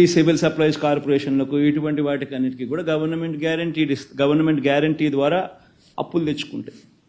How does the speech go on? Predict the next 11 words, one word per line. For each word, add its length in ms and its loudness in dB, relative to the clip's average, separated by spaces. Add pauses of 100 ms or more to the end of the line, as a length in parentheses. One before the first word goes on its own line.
(720)
అటువంటివన్నీ 800 4
కూడా 180 4
కలుపుకుంటే 520 2
చంద్రబాబు 520 2
నాయుడు 260 0
గారు 280 2 (120)
అధికారంలోకి 720 0
రాకమునుపు 680 2 (960)
ఆయన 320 2
హయాంలో 840 2 (960)
స్టార్ట్ 420 -2